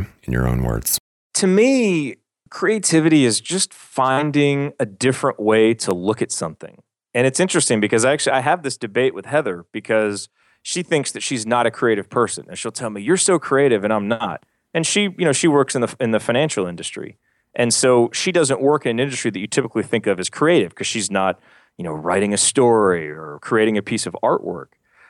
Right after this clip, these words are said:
Speaker 2: But yet she's extremely creative when it comes to seeing a process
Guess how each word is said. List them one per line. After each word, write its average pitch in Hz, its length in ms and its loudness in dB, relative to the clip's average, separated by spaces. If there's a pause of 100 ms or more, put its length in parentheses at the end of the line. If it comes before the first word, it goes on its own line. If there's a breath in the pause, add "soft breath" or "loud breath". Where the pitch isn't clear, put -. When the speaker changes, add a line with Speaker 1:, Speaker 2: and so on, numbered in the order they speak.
Speaker 2:
But 131 220 0
yet 143 240 2
she's 202 380 -4
extremely 147 840 2
creative 120 680 2
when 110 140 0
it 107 120 -2
comes 123 400 -2
to 107 420 0 (260 soft breath)
seeing 160 460 2
a 120 40 0
process 117 640 0